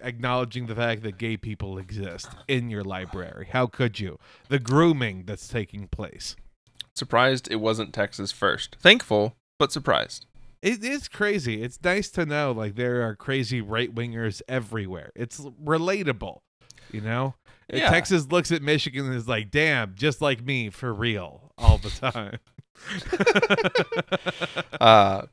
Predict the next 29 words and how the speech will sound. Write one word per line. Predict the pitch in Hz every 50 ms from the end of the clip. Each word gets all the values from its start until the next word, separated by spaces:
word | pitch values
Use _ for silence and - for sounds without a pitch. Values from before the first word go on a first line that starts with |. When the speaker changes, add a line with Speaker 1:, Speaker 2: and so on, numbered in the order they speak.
| _ _ _ _ _ -
Speaker 2:
uh, | - 139 123 110 104 110
thank | - 196 226 226 147
God, | 156 160 147 147 147 139 123 -
thank | - - 180 185 165
God, | 139 139 131 127 127 123 120 117 -
uh, | 98 107 101 98 90
you | 92 104
know, | 98 92 95
we'll | 98 107 113
never | 113 107 104 98 107
get | 90 95 85
rid | - 92
of | 95 90
our | 87 80 82
public | - 101 90 92 92 -
infrastructure | - 90 92 95 90 - - 95 92 - 98
here | 98 120 98 95
in | 98 98
Texas. | - 120 131 147 - - 101 104 113 127 - - - -
Speaker 1:
No, | 123 147 175 202 220 190 139 107
Speaker 2:
Uh, | 110 107 104 107 107 98
Speaker 1:
no. | 85 92
Speaker 2:
libraries | 113 123 139 143 151 151 156 147
are | 160 151
important | 143 139 135 160 170 170 123 120 104 80 98 -
to | - 117 107 104 107 104 104 104 101 -
making | - - 110 117 135 - - 135 131 131
sure | - - - 127 127 127 123
that | 113 104 104 95 90 -